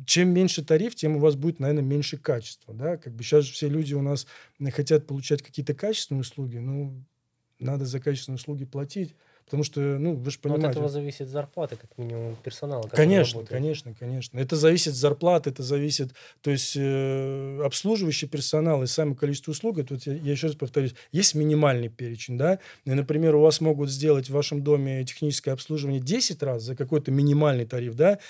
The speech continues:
Speaker 1: и не выявить какую-то проблему, которую можно было на этой стадии выявить и ус-, и устранить.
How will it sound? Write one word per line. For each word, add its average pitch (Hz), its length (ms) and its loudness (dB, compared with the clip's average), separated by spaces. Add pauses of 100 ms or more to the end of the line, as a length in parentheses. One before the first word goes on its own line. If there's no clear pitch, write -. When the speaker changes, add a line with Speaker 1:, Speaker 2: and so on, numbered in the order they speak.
(180)
Speaker 1:
и 160 100 4
не 175 140 8
выявить 170 400 2
какую-то 143 400 -4
проблему, 160 500 4
которую 139 320 -2
можно 135 260 -2
было 135 200 -2
на 131 80 0
этой 131 160 -4
стадии 131 340 0
выявить 175 320 -2
и 147 60 -6
ус-, 151 120 -10
и 147 120 0
устранить. 156 560 2